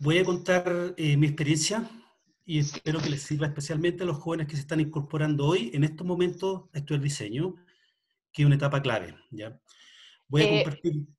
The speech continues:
Speaker 1: ¿Mm?
Speaker 2: ¿pantalla? Sí.
Speaker 1: Sí, voy a
Speaker 2: Eh,
Speaker 1: compartir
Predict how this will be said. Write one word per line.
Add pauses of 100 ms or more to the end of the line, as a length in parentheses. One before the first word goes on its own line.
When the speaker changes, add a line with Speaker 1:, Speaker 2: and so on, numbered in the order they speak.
(120)
Speaker 1:
¿Mm?
Speaker 2:
¿pantalla? (160)
Sí. (460)
Speaker 1:
Sí,
voy
a
Speaker 2:
Eh,
Speaker 1:
compartir